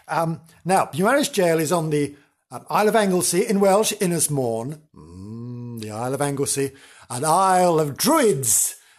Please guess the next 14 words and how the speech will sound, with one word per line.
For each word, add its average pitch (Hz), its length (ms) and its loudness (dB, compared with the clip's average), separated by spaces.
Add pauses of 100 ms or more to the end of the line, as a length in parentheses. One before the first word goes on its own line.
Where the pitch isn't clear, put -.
(160)
and 101 300 -14
mysticism. 127 920 -4
Ah, 98 1200 -8
druids 123 460 -4
and 113 140 -8
mysticism. 120 720 -8 (300)
I 104 100 -12
have 120 120 -10
a 131 60 -8
friend 185 560 -2
who'd 143 220 -4
love 151 180 -4
it 101 180 -4
there. 143 560 -2